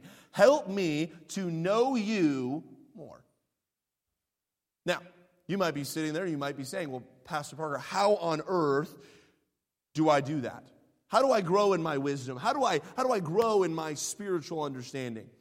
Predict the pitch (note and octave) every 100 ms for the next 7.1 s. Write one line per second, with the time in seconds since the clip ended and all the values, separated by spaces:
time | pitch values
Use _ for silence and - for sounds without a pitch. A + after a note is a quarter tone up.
0 | _ _ _ C#3+ D3+ C#3+ C3 D#3+ D#3+ D3+
1 | C3+ C#3 C3 A#2+ B2 - C#3 C#3 D3 C3+
2 | C#3 B2 B2 F#3 E3 D3 D3 D#3 D#3+ D#3
3 | D3+ C#3 - C3 A#2 C#3 D3+ D#3+ E3 -
4 | - G#3 G3+ F#3+ E3 C3 E3 D#3 D3 C3+
5 | B2+ C3+ C3 A#2 A#2+ - G#3+ G3 F#3 F3+
6 | D#3+ C#3+ C3 C3 B2+ B2 A2 G#2 - _
7 | -